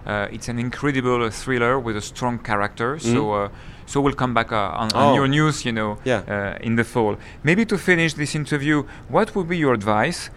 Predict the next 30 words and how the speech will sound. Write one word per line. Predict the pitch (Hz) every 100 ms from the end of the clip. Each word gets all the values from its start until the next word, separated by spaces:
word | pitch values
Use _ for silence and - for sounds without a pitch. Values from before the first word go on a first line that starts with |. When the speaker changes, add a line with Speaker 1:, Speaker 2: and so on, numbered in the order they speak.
| -
Speaker 1:
for | - 139 135
a |
young | 123 120 143 151 170 156
newcomer, | 117 139 - 139 139 143 139 135 - - - -
creator | - 123 135 147 147 147 143 139
or | - - 107
director | 101 107 117 113 127 127 135 - - -
of, | 107 113 -
uh, | 117 110
T | - 131
V | 127
series | - 113 87 85 - -
these | 104 117 95
days? | 92 73 - - - - - - - - - - - - -
Speaker 2:
Okay, | - 104 - - - -
if | 147
you're | 165 151
a |
writer, | 143 165 190 90 82 113 - -
write | - 127 120 -
every | 101 95
day, | 90 71 58 - - - -
and | 123 123 120 143
don't | 131 165 160 151 - -
wait | 123 123 113 -
for | - -
people | - 120 120
to | 110
commission | 107 113 107 - 90
you. | 73 104